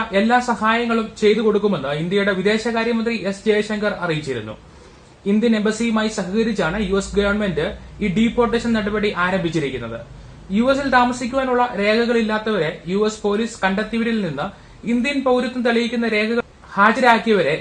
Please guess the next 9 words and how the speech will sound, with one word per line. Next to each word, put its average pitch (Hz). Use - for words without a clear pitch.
ഇന്ത്യൻ 220
എംബസി 220
വെരിഫൈ 233
ചെയ്താണ് 202
ഡീപ്പോർട്ടേഷൻ 196
നടപടി 190
ഓരോ 185
ഘട്ടങ്ങളിലും 185
പൂർത്തീകരിക്കുക. 147